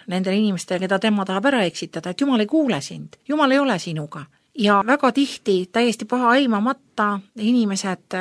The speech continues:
lubavad tal ennast ära meelitada ja mitte ainult selle lausega. Ja kõige hämmastavam kogu selle loo juures minu jaoks, selle Taaveti ja Absalomi loo juures on see, et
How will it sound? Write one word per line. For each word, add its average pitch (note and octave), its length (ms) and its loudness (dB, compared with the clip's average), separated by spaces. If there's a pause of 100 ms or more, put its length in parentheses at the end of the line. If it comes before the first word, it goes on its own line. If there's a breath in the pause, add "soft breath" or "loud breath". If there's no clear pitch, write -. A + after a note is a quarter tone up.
lubavad G#3 580 2
tal F#3+ 140 -4
ennast G3+ 320 -2
ära A3 160 0
meelitada G#3+ 540 0
ja F3 60 0
mitte G#3+ 220 2
ainult G#3+ 220 2
selle G3 200 0
lausega. F#3 600 0 (320)
Ja G3+ 60 -2
kõige C#4+ 300 2
hämmastavam F#3 840 0 (320)
kogu A3 240 -4
selle F#3+ 200 -2
loo A#3 220 2
juures G#3+ 600 -2 (240)
minu G#3 440 2
jaoks, F#3+ 540 -4
selle F3 460 -4 (160)
Taaveti G#3 380 -2
ja F3+ 80 2
Absalomi F3 420 -2
loo G#3+ 160 2
juures F3+ 360 -2
on E3 80 -8
see, G3+ 280 0
et - 340 -12